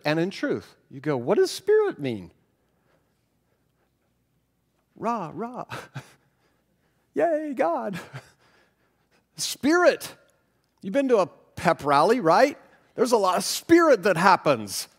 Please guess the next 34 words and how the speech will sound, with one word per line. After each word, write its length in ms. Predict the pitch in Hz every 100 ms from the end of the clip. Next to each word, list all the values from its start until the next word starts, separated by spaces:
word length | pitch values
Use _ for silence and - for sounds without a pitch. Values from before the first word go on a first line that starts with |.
| _ _ _ _ _ _ -
A 40 |
lot 160 | 226 233
of 100 | 196
joy, 400 | 143 247 277 254
a 40 |
lot 160 | 190 185
of 100 | 180
enthusiasm. 960 | 175 254 311 240 220 180 156 127 135 143
Yes, 920 | 202 330 330 302 214 - - - - _ _ _ _ _ _ -
I 100 | 277
get 200 | 285 -
to 80 | 285
worship 400 | 285 277 285 -
the 100 | 262
Lord. 520 | 277 311 311 160 104 _ _ _ _ _ _ _ _ _ _ _ _ _ _ _ _ _ _
But 100 | 170
he 60 |
wants 200 | 196 214
to 60 | 180
be 100 | 214
worshiped 420 | 208 214 208 180 -
also 440 | 170 196 196 220 214
in 200 | 220 240
truth. 460 | - 320 175 123
It's 160 | 139 165
not 220 | 185 202
just, 220 | 175 139 -
"Ah." 600 | 494 480 466 - - 427 - _
<laughs> 80 | - - _ _ _ _ _ _
He 120 | 185
wants 400 | 180 175 - - _
spirit, 760 | - - - 311 269 233 277 -
little 240 | 143 240 262
s, 400 | 202 254 -